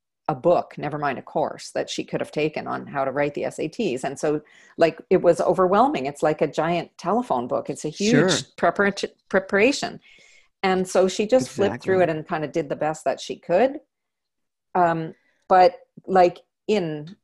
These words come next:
Speaker 1: like, if we had to do it over, she would have started the year before,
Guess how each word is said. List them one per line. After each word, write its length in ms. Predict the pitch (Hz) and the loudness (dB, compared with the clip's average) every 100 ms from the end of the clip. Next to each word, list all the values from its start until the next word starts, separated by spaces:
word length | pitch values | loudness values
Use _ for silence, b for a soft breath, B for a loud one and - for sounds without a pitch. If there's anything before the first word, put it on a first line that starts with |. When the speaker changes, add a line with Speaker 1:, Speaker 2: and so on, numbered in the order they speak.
| _ | _
Speaker 1:
like, 220 | 175 165 | -4 -4
if 100 | 190 | -2
we 100 | 214 | 0
had 180 | 196 226 | 2 0
to 40 | 165 | 0
do 160 | 160 | -2
it 80 | 143 | 2
over, 560 | 156 226 220 120 160 196 _ _ | 4 4 2 -4 -4 -10 _ _
she 180 | - 190 | -2 0
would 160 | 170 | 2
have 140 | 165 - | 0 0
started 420 | - 156 165 165 | 0 2 2 0
the 80 | 151 | -4
year 220 | 143 135 | -4 -4
before, 760 | 151 156 - 302 135 123 151 | -6 -8 -2 0 0 -2 -6